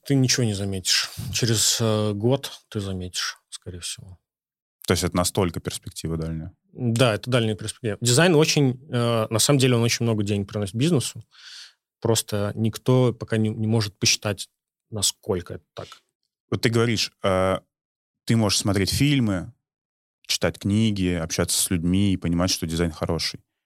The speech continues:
Speaker 2: Но это ты понимаешь.
Speaker 1: Мгм.
Speaker 2: Но у тебя есть стейкхолдеры, которые, возможно, в этом не понимают.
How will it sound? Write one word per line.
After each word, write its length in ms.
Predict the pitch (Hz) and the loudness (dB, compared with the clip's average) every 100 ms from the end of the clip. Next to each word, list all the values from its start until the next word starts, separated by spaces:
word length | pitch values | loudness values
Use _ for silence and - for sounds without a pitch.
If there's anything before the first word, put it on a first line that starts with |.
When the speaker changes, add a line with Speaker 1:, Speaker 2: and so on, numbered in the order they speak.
| _ | _
Speaker 2:
Но 60 | 90 | -4
это 120 | 87 | -2
ты 160 | 92 98 | -2 -4
понимаешь. 500 | 80 82 78 87 98 | -2 -4 -4 -8 -8
Speaker 1:
Мгм. 260 | 95 104 120 _ | -4 -4 -6 _
Speaker 2:
Но 80 | 87 | -4
у 40 | 85 | 0
тебя 120 | - | 0
есть 120 | 95 | 0
стейкхолдеры, 680 | - 104 - 101 82 73 - _ _ _ _ | -2 -6 -2 -4 -4 -8 -12 _ _ _ _
которые, 280 | - 82 80 | -8 -4 -2
возможно, 280 | 87 87 90 | -2 -2 -2
в 40 | |
этом 160 | 80 82 | -2 -4
не 80 | |
понимают. 500 | 80 87 90 80 76 | -2 -2 -2 -2 -8